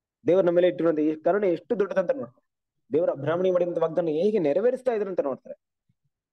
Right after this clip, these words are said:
ದೇವ್ರು ಎಷ್ಟು ಹಾನೆಸ್ಟ್ ಆಗಿ, ನಂಬಿಕಸ್ಥರಾಗಿ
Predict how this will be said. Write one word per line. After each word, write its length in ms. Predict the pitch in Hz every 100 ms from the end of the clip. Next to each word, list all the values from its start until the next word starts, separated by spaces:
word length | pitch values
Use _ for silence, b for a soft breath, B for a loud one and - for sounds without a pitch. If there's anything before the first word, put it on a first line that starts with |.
| _
ದೇವ್ರು 200 | 151 180
ಎಷ್ಟು 380 | 175 180 - 254
ಹಾನೆಸ್ಟ್ 440 | 190 175 208 - 170
ಆಗಿ, 120 | 147
ನಂಬಿಕಸ್ಥರಾಗಿ 840 | 160 196 226 190 170 160 143 131